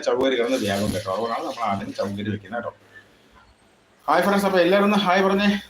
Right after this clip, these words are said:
നമുക്ക് അതിനൊരു കിടിലം അടിപൊളി ഒരു ഐറ്റം ഉള്ളത് നിങ്ങൾക്കായിട്ട് ഉണ്ടാക്കാനുള്ളത് കേട്ടോ. അടിപൊളിയാണ്. അപ്പൊ നമ്മൾ ചൗകരി എടുത്തു, നൂറ്റി ഇരുപത്തഞ്ച് എം എൽ കുറച്ച് താഴെ എടുത്തേക്കുന്നത് കേട്ടോ.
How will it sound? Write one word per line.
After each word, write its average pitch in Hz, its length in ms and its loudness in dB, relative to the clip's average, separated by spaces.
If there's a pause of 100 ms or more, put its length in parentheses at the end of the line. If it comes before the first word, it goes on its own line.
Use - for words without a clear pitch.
(160)
നമുക്ക് 156 260 -2
അതിനൊരു 160 340 0
കിടിലം 180 300 0 (100)
അടിപൊളി 156 360 -2
ഒരു 139 120 -2
ഐറ്റം 131 160 -4
ഉള്ളത് 131 220 0
നിങ്ങൾക്കായിട്ട് 120 380 -4
ഉണ്ടാക്കാനുള്ളത് 98 420 -2
കേട്ടോ. - 140 -12 (260)
അടിപൊളിയാണ്. 117 460 -2 (340)
അപ്പൊ - 140 -6
നമ്മൾ 160 140 2 (140)
ചൗകരി 160 380 2
എടുത്തു, 147 200 0 (140)
നൂറ്റി 147 280 0
ഇരുപത്തഞ്ച് 151 460 0
എം 143 140 2
എൽ 151 80 0 (180)
കുറച്ച് 160 280 -2
താഴെ - 240 4
എടുത്തേക്കുന്നത് - 420 -6
കേട്ടോ. - 120 -10